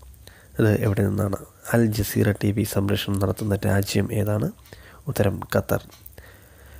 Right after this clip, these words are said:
ഖത്തറിൽ നിന്നാണ് അൽ ജസീറ ടി വി സംപ്രേഷണം നടത്തുന്നത്. ലോക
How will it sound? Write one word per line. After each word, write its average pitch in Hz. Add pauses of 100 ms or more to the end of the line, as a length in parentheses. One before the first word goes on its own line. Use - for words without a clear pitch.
(380)
ഖത്തറിൽ 104
നിന്നാണ് 98 (200)
അൽ 110 (120)
ജസീറ 104 (140)
ടി 101
വി 104 (140)
സംപ്രേഷണം 101
നടത്തുന്നത്. 101 (1040)
ലോക 135